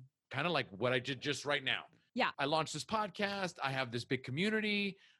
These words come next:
Speaker 1: Um, I'm at a crossroads in my life. I don't know what to do.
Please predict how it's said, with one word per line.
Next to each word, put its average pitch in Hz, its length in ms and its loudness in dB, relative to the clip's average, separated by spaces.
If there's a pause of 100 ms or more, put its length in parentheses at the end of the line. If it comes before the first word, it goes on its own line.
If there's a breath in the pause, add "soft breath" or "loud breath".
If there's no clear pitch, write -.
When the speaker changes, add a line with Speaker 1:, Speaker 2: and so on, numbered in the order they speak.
Speaker 1:
Um, 131 300 2
I'm 120 100 0
at 117 80 2
a 113 60 0
crossroads 151 560 2
in 127 80 0
my 123 100 2
life. 190 380 2
I 170 60 0
don't 151 180 2
know 147 100 2
what 143 220 2
to 120 100 -4
do. 214 640 2